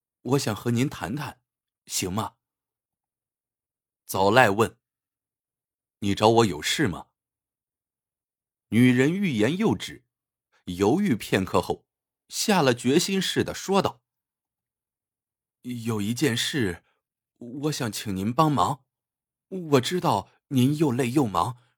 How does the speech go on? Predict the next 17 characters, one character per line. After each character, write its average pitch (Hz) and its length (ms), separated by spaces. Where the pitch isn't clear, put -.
实 - 380
在 135 160
很 95 220
过 135 180
意 104 80
不 110 180
去。 117 320
可 - 420
是， 123 440
我 151 380
还 113 280
是” 135 480
作 240 240
为 175 140
大 190 180
明 135 220
星， 196 280